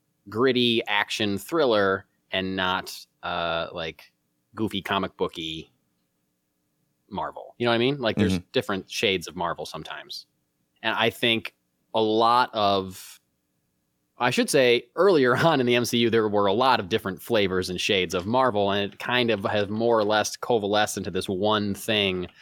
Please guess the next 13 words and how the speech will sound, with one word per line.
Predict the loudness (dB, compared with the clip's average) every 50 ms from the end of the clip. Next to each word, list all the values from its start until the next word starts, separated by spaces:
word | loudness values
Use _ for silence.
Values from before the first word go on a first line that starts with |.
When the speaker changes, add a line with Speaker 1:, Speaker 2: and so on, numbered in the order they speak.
| -20 _ _ _ _ _ _ _
Speaker 1:
that | -4 -2 -2
we've | -2 -4 -2
talked | 0 -2 -2 -2
about | 0 -2 0 0
in | -2
the | -4
past, | -4 -2 -2 -2 -2 -2
kind | -4 -4 -4
of | -4
feels | -6 -4 0 2 2 2 2 2 0 -2 -8 -10 -8
like | -4 0 0 2 0 0 -2 -10 -20 _ _ _ _ _ _
the | -10
same | -6 -2 -2 -2 -2 -2 -4 -8 -10 -10